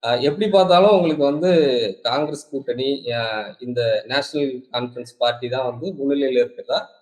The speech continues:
தகவல் வந்திருக்கு. இது வந்து கா-, இதுக்கு பி ஜே பி கொண்டு வந்திருக்கிற இந்த முன்னூத்தி எழுபத்தைந்து, எழுபது நீக்கம், முப்பத்தைந்து ஏ நீக்கம், இதெல்லாம் வந்து, அ, ஒரு கேள்விக்குறியாக்கப்படும். அது இல்லாம மாநிலங்களை உடைத்திருக்கிறாங்க,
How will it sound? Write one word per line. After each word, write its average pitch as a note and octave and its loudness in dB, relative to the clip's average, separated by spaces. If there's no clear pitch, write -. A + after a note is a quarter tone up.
தகவல் B2 2
வந்திருக்கு. A#2 -2
இது B2 -2
வந்து C#3+ 2
கா-, C#3 4
இதுக்கு C#3 -2
பி D#3 2
ஜே E3+ 4
பி E3 4
கொண்டு D3+ 0
வந்திருக்கிற C#3+ 0
இந்த C#3 0
முன்னூத்தி C#3 -2
எழுபத்தைந்து, B2+ -2
எழுபது C3+ 2
நீக்கம், C#3+ -4
முப்பத்தைந்து C#3 0
ஏ C3+ 2
நீக்கம், C3 -4
இதெல்லாம் B2 0
வந்து, C3 -4
அ, A#2 2
ஒரு B2 -2
கேள்விக்குறியாக்கப்படும். C3+ 2
அது C3 -2
இல்லாம C3+ 2
மாநிலங்களை C3+ 0
உடைத்திருக்கிறாங்க, A#2+ -8